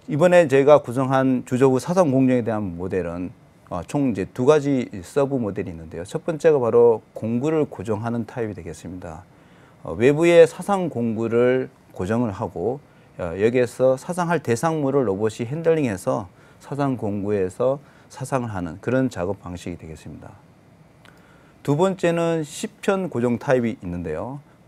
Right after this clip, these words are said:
시편 고정 타입은 시편은 이제 고정을 하고 로봇의 말단 위에 사상 공구를 부착해서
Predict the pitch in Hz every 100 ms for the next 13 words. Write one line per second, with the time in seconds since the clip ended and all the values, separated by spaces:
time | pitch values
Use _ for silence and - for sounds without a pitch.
0 | _ - 170 185 147 135 131 139 123 127
1 | 135 143 147 143 143 - - - 208 -
2 | 196 185 131 117 - 98 123 113 98 80
3 | 80 131 160 _ _ - - 107 120 143
4 | 120 95 117 147 143 131 131 - - 170
5 | 156 120 113 113 95 92 110 98 87 82
6 | - 131 165